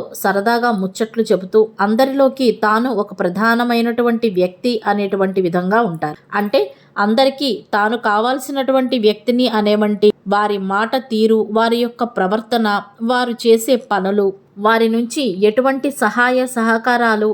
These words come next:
ఇవన్నీ కూడా వాటిని తెలియజేస్తూ ఉంటారు. దానితో పాటు వీరిలో మరొక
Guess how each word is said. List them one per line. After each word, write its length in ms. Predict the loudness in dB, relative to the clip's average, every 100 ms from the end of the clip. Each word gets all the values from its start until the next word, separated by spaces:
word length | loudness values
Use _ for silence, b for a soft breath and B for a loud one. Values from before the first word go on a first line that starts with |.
| 0
ఇవన్నీ 420 | 0 0 0 -2 2
కూడా 200 | 2 4 0 B B B 0
వాటిని 400 | 0 2 -4 -8 -2
తెలియజేస్తూ 640 | 4 4 6 4 2 0
ఉంటారు. 420 | 0 0 -2 -4 -8 _ -4 2
దానితో 360 | 2 2 0
పాటు 360 | 0 2 2 4 2 0
వీరిలో 340 | 0 2 4 4 2
మరొక 320 | 2 2 2